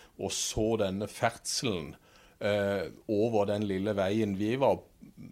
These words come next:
på, at, at dette kan lukkes og stenges, og at man skal få opp disse bildene fra,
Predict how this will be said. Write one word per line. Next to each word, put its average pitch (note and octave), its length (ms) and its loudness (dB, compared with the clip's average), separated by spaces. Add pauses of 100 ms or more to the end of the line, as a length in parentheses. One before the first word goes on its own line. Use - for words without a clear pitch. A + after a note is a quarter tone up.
(220)
på, F#2 120 4 (300)
at, - 320 -2
at - 320 -6
dette G#2 240 -6
kan G2+ 320 0 (720)
lukkes A2 640 -4 (100)
og A2 160 0
stenges, A2+ 800 0 (480)
og A2+ 220 4
at A2 160 0
man A2 100 2
skal - 240 2
få A#2+ 80 0 (160)
opp - 300 -16 (260)
disse A2 560 -2
bildene G2 720 0
fra, G2+ 560 2